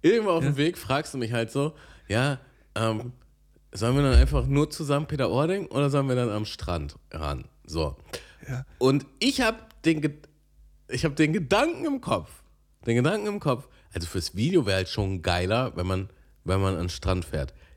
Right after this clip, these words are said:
Speaker 1: Ich sag aber nix. Ich sag dann, "Was denkst du denn?" Und du so, "Ja, wenn wir jetzt an den Strand fahren, dann sind's halt nochmal zwei extra Kilometer und wir, das ist auch schon so und so spät und dann kommen wir noch viel später an und bla, bla, bla."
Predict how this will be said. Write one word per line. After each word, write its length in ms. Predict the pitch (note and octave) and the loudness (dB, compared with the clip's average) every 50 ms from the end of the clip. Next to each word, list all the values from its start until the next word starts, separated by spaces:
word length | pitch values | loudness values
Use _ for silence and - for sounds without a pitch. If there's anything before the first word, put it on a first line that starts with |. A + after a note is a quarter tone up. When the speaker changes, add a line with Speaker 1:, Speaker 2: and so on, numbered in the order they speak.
| _ | _
Speaker 1:
Ich 180 | - A2+ A#2 G#2+ | 0 0 2 2
sag 320 | A2+ C#3+ F#3 A3+ A#3+ D3+ | 4 2 2 2 0 -2
aber 200 | G2 F#2+ E2+ E2 | -6 -8 -6 -8
nix. 380 | D#2 D2 C#2 - - - - - - - - - | -8 -8 -10 -14 -18 -20 -20 -20 -20 -20 -14 -4
Ich 140 | - A#2 B2 | 0 2 4
sag 260 | B2+ E3 F3+ G3 F#3+ | 4 4 2 2 0
dann, 300 | F3+ E3+ D3+ D#3 D3+ B2+ A#2 | -2 -2 -2 -2 -4 -4 -4
"Was 180 | C3+ C#3 - | -4 -4 -2
denkst 240 | - D#3 D#3 D3+ - | 0 -2 -2 -2 -4
du 160 | - G#3 A3 | -8 -6 -4
denn?" 220 | D#3+ F2 D#2 D2+ - - - - - | -4 -4 -4 -4 -8 -12 -18 -12 -6
Und 80 | G#2+ | -4
du 60 | A2 A2 | -2 0
so, 100 | G#2 G#2 | 0 0
"Ja, 380 | G2 A2+ C3 C#3+ D3+ D3 - - _ _ _ - | 2 2 2 0 0 -4 -8 -18 _ _ _ -10
wenn 80 | - F2+ | -6 -4
wir 60 | A2 | -4
jetzt 100 | G#2+ G2+ | -4 -4
an 60 | G#2+ | -4
den 60 | G2+ | -6
Strand 280 | - - G#2+ A#2 C3+ C3 | -4 -2 -2 0 0 0
fahren, 140 | B2 A#2 A2+ | 0 0 0
dann 80 | A2 | 0
sind's 160 | G#2+ A#2+ B2+ | 0 0 0
halt 120 | B2 A#2 G#2+ | 0 0 0
nochmal 240 | A2 A#2+ A#2+ A2 G#2 | 0 0 0 -2 -2
zwei 200 | - - A2 G#2+ | -2 -2 -2 -2
extra 240 | A#2+ - - - A#2+ | -2 -2 -6 -10 -10
Kilometer 540 | - - A2+ A#2 A#2 A#2 A#2 A2+ A#2 A2+ A2 | -8 -8 -6 -4 -2 -2 0 0 0 0 0
und 140 | A2 G#2 | 0 -2
wir, 100 | G2 G2 | -4 -6
das 300 | F2 F2+ G2 F#2+ F2 - | -8 -8 -8 -8 -8 -8
ist 120 | - G#2+ - | -6 -2 -2
auch 120 | G#2+ G#2 | -2 -2
schon 220 | - - G#2 G2 F2 | -2 -4 -6 -4 -2
so 120 | G2+ A2+ | 0 0
und 120 | A2+ G#2+ | 0 0
so 80 | - G#2 | -2 -6
spät 380 | F#2+ - - - A#2+ A#2+ A2+ G2 | -8 -6 0 2 2 2 2 2
und 80 | F2+ | 0
dann 100 | E2+ E2+ | -2 -2
kommen 160 | D#2+ A2 G2 | -2 -4 -4
wir 60 | F#2+ G2 | -4 -2
noch 160 | G#2 A2 - | -4 -4 -6
viel 140 | - - F#2+ | -8 -12 -12
später 260 | - - G2+ F#2+ G2 | -10 -8 -8 -6 -6
an 80 | G2 | -6
und 80 | F#2+ F#2 | -6 -6
bla, 200 | F#2 G2 G2+ G2 | -4 -4 -4 -2
bla, 180 | F2 G2+ G#2 G#2 | -2 -2 -2 -2
bla." 80 | - | -4